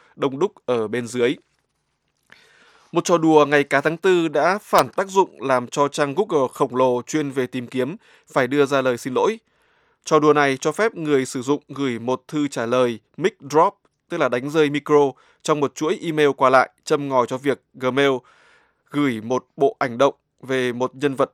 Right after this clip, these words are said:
hoạt hình Minion trong bộ phim Despicable Me đánh rơi micro. Tính năng này sau đó làm biến mất chuỗi email của người gửi ban đầu, khiến cho nhiều người nghĩ rằng chuỗi email đã bị xóa. Trên blog chính thức của Gmail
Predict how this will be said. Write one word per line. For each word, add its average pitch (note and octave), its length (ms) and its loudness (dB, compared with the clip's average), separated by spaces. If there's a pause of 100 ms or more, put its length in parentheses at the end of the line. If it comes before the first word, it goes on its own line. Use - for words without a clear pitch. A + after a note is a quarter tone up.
hoạt B2+ 220 -4
hình C3 300 -6
Minion C#3+ 340 -2
trong C3+ 180 -6
bộ C3+ 100 -2
phim C3+ 340 -6 (140)
Despicable C3 720 -4
Me C#3+ 120 -4 (340)
đánh B2+ 200 -6
rơi D3 160 4
micro. C#3 420 0 (520)
Tính D#3 120 0
năng F#3 140 -2
này C3+ 220 0
sau D3+ 200 0
đó C#3 300 4
làm C3+ 260 -2
biến C3 180 -4
mất A3 220 -2
chuỗi E3 300 -4
email D3+ 280 2 (380)
của C3 260 0
người A#2+ 160 -4
gửi B2 160 -2
ban C3 140 0
đầu, B2 260 2 (120)
khiến C3+ 320 -4
cho D3+ 220 -2
nhiều C3 200 -2
người B2 220 -2
nghĩ B2+ 160 -8
rằng C3+ 380 -4
chuỗi C#3 260 -6
email D3 360 -2
đã C3 180 0
bị D#3+ 160 -10
xóa. A#2 400 -4 (880)
Trên E3+ 360 0
blog G#3 180 4 (140)
chính D3+ 200 -6
thức B3+ 280 -6
của A2+ 340 0 (100)
Gmail D3+ 260 4